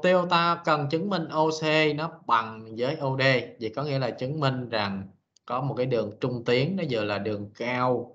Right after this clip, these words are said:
vừa là đường trung trực, vừa là đường phân giác.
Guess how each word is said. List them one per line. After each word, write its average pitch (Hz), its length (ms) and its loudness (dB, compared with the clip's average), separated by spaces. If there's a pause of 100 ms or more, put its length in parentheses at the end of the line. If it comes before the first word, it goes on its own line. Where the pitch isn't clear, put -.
vừa 104 160 -4
là 101 140 -4
đường 101 260 -4 (140)
trung 127 320 -4
trực, 107 160 2 (300)
vừa 101 180 -6
là 98 120 -4
đường 95 320 -4 (380)
phân 104 200 -6
giác. 135 260 4